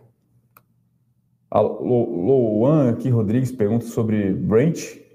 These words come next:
né? Quando a demanda e a produção normalizarem. Enfim, eu não sou grande especialista aqui em Brent, mas a gente acredita que, eu particularmente acredito que a demanda já esteja muito próxima aí dos patamares normalizados, não?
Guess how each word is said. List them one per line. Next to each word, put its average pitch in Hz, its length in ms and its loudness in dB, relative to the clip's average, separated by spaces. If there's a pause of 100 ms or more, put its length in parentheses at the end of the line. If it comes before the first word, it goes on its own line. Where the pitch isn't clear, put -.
(560)
né? 95 500 -2
Quando 101 220 0
a 101 40 0
demanda 104 320 0
e 107 40 -2
a - 0 -
produção 110 380 -4
normalizarem. 101 680 -2 (540)
Enfim, 117 220 -4
eu 123 80 0
não 139 80 0
sou 113 420 -4 (420)
grande 123 340 4
especialista 107 680 -2
aqui 107 160 -6
em 107 160 2
Brent, 104 420 -2
mas 110 580 -4 (400)
a 113 60 0
gente 127 140 0
acredita 151 280 -4
que, 165 400 -4 (200)
eu 139 140 0
particularmente 120 420 -2
acredito 117 240 -4
que 143 60 0
a 135 40 0
demanda 120 320 2
já 156 80 0
esteja 151 260 -2
muito 147 220 0
próxima 123 460 -2
aí 113 180 0
dos 131 120 -10
patamares 127 760 -2
normalizados, 117 720 0
não? 107 380 -2